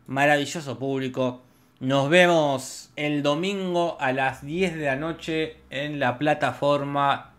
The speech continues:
twitch punto com. Y si no, el jueves que viene en la plataforma youtube punto com punto ar. Eh, a las siete de la ta-, no, a las ocho de la noche, perdón.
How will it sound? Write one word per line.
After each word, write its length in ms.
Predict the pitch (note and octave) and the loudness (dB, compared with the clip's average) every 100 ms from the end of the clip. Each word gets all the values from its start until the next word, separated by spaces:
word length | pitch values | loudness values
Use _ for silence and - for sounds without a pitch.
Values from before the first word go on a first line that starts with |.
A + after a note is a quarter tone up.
| - | -8
twitch 540 | E3 G3 G#3+ G#3+ - - | 0 2 0 -4 -14 -10
punto 480 | E3+ F3 E3 E3 | -6 -4 -2 0
com. 460 | F3 F3 C#3+ C3 B2+ - _ _ _ _ _ _ _ - _ _ _ _ _ _ _ _ _ - | 6 8 8 4 -6 -12 _ _ _ _ _ _ _ -20 _ _ _ _ _ _ _ _ _ -4
Y 180 | G3 | -4
si 180 | F#3+ F#3+ | -2 -2
no, 480 | F#3+ G3+ G3+ G#3 - | 2 6 6 4 -2
el 340 | E3 D3+ D3+ D3+ | -2 0 2 0
jueves 520 | - F#3+ F#3+ F3 D3 | 0 6 6 6 4
que 140 | C#3+ | 2
viene 720 | C#3+ D#3+ D#3+ D#3 D3+ D3+ D#3+ | 2 2 2 0 -2 -4 -2
en 120 | E3+ | 0
la 140 | D#3+ D3 | 4 4
plataforma 1000 | D3+ D3 B2+ C#3+ C#3+ C#3 C#3 C3+ C3 - _ _ _ _ _ | 2 0 0 2 0 0 0 0 0 -4 _ _ _ _ _
youtube 580 | - C#3+ C3 E3+ F3+ F3+ | -6 -4 0 2 2 0
punto 500 | - F#3+ F#3 E3+ D3+ | -2 -2 -2 -2 -2
com 380 | E3 F3 F3 E3 - _ _ - | 2 4 4 0 -14 _ _ -2
punto 500 | G3 G3 F3+ F#3 F3 | 0 0 2 4 8
ar. 540 | F3 D3+ B2+ A#2 - _ _ _ _ _ _ _ - | 8 8 4 -2 -8 _ _ _ _ _ _ _ -14
Eh, 160 | A#2 A#2 | -4 -2
a 100 | A#2+ | 0
las 160 | B2 | -2
siete 240 | - C3 C3+ | -6 -8 -6
de 420 | B2+ B2+ B2 A#2 | -4 -4 -4 -4
la 180 | A2+ A2+ | -4 -4
ta-, 160 | - | -6
no, 80 | A#2+ | -2
a 40 | A#2+ | 0
las 160 | A#2+ | 0
ocho 220 | D3+ - | -2 -2
de 60 | B2 | 0
la 100 | A2 | 0
noche, 300 | - - - - - | -4 -16 -20 -20 -8
perdón. 240 | A#2 A#2 | -4 -4